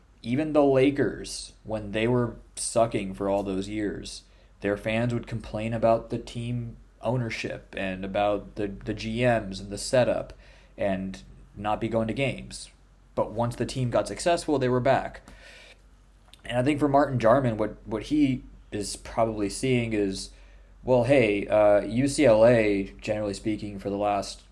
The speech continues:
twenty years, this is, you know, this is about what they've been. They, they've been a mediocre program. Um, the fans don't show up, so, like, what am I really supposed to be doing here? And if that's really his viewpoint, if that's really what he thinks, then,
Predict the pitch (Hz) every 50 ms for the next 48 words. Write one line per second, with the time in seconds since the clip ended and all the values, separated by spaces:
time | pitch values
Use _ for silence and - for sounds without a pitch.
0 | - - - - 120 113 107 101 98 104 107 107 104 98 92 92 95 - - -
1 | 104 104 - 107 101 95 - - - - - - 98 98 92 87 90 - - -
2 | 95 98 107 101 95 - - 107 110 - - 120 - 110 110 101 98 127 156 151
3 | 101 95 95 95 95 95 95 98 98 98 107 113 104 101 101 113 117 110 104 107
4 | 117 123 120 104 95 - - 104 117 123 113 95 90 87 92 101 123 127 - -
5 | - - - - - - - _ - - 98 95 95 95 95 98 98 - - 110
6 | 110 117 117 107 95 113 107 101 - - - 117 110 113 - - 107 123 - -
7 | - - 107 113 113 113 113 107 110 113 123 120 117 117 120 123 120 117 - 120
8 | 117 - - 104 98 98 120 123 117 95 95 98 92 82 82 90 - - - -
9 | - - - - - - - - - 117 123 127 123 120 120 - - 143 147 143
10 | - 180 180 208 214 - - 165 160 160 151 143 131 120 120 113 104 98 98 95
11 | 101 110 120 120 - - 123 120 123 123 92 95 95 101 104 104 - - 113 113
12 | 110 104 98 98 87 95 95 - - 123 127 131 131 127 - - - - - -
13 | 117 117 113 113 101 -